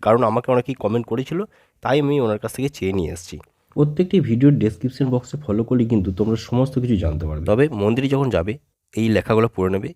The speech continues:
মন্দিরে ভিডিও বা ফটো তোলা নিষিদ্ধ। এবারে হয়তো তোমরা বলবে যে, "তুমি কেন করলে?" কারণ আমি যখন গিয়েছিলাম আমি কিন্তু ওনাদের পারমিশন নিয়েই করেছি, আমাকে সেই মায়ের ফটোও তুলে দিয়েছে।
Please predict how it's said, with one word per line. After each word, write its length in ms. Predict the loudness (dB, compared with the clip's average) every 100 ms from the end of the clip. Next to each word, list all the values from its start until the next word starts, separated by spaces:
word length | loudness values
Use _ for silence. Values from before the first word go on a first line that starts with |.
| -6
মন্দিরে 420 | 0 0 2 0
ভিডিও 360 | 0 -2 0 -2
বা 300 | -4 -2 -2
ফটো 260 | -2 -2
তোলা 200 | 0 2
নিষিদ্ধ। 460 | 0 -2 -4 -6 -10 -12 _ _ _
এবারে 240 | -2 2 2
হয়তো 280 | 0 -4 -10 _
তোমরা 200 | -2 2
বলবে 220 | 2 2 0
যে, 120 | -4
"তুমি 200 | -8 -2
কেন 220 | 0 0
করলে?" 240 | 0 -2 -4 _ _ _
কারণ 220 | -2 0 0 -4
আমি 220 | -2 0
যখন 280 | 2 2 0
গিয়েছিলাম 380 | 0 -2 -2 -2 -6
আমি 160 | -8 -6
কিন্তু 220 | -2 0
ওনাদের 220 | 2 0 -2
পারমিশন 440 | -4 -4 -4 -4
নিয়েই 240 | -2 0 0
করেছি, 400 | -2 -6 -8 -12 _ _ _
আমাকে 300 | -4 -2 -2
সেই 220 | -2 -2
মায়ের 260 | 0 -2 -4 -4
ফটোও 280 | -2 -2
তুলে 160 | -2 -2
দিয়েছে। 300 | -2 -4 -8